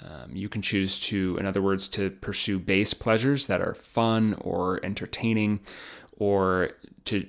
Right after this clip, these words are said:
pursue purpose or meaning, which are things that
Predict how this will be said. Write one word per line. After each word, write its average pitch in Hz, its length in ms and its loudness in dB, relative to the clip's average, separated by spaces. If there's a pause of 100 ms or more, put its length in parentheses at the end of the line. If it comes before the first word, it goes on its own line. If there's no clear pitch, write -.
pursue - 320 -2
purpose - 720 -2 (160)
or 92 200 -2
meaning, 101 640 2 (360)
which - 380 -2
are 92 120 0
things 113 460 0
that 90 320 0